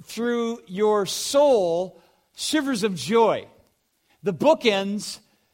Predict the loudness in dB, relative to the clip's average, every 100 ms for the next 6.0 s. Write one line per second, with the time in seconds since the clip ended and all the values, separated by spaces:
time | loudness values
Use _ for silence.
0 | _ _ 0 2 2 2 2 2 -4 -14
1 | -18 _ _ _ _ _ -6 -2 0 0
2 | 0 2 2 0 -2 0 2 0 -4 -12
3 | -20 _ _ _ _ _ _ _ _ _
4 | _ _ _ _ -4 0 0 0 4 6
5 | 6 4 2 0 -2 -4 -2 -6 -8 -14